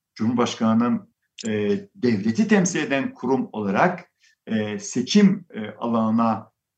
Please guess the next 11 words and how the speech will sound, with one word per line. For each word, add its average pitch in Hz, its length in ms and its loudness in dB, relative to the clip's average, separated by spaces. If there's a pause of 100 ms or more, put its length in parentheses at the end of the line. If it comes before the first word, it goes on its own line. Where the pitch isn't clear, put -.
e, 104 320 -2
sokulmaması, 113 1000 0
meydanlarına 107 920 0 (200)
indirilmemesi 131 1080 0 (220)
ve 175 240 -2 (220)
devleti 131 480 -2
temsil 135 380 -2
eden 180 300 0 (220)
hakem 151 640 0 (160)
rol 107 400 0
verilen, 107 640 2